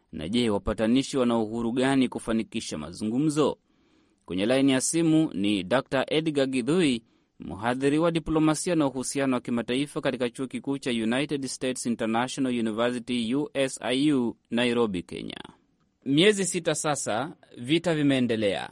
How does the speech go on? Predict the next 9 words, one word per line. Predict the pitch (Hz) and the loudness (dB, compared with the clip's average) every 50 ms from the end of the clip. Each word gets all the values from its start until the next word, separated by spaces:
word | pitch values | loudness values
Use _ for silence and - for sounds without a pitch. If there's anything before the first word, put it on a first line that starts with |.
| - _ _ | -14 _ _
vifo, | 101 104 110 131 160 160 - - - 110 90 - - - _ _ _ | -12 -10 0 2 2 2 2 -2 -6 -6 -6 -6 -6 -12 _ _ _
uharibifu | 123 131 123 139 143 143 147 143 156 160 160 151 - - - 104 73 57 - _ _ _ _ _ _ _ _ _ _ _ _ | 0 0 2 2 2 2 2 2 2 2 2 2 0 -4 -8 -10 -10 -10 -12 _ _ _ _ _ _ _ _ _ _ _ _
na | - 110 120 127 127 131 127 | -2 0 2 4 4 4 4
misukosuko | 131 135 135 - - 151 139 - 156 147 - - 196 185 - 175 | 4 4 4 2 0 -4 -2 0 -2 -2 0 -2 -2 0 2 0
ya | 151 139 | 0 2
kidiplomasia | - 143 139 123 - 143 135 131 127 127 123 120 - - 151 135 | 0 0 0 0 0 2 2 4 4 4 2 0 0 0 2 2
Mashariki | 127 120 - - 123 113 104 - - | 2 0 0 -2 -4 -4 -4 -4 -4
ya | 95 | -6
Kati. | 90 - - 90 - - - - - - | -6 -6 -10 -12 -12 -10 -16 -18 -18 -18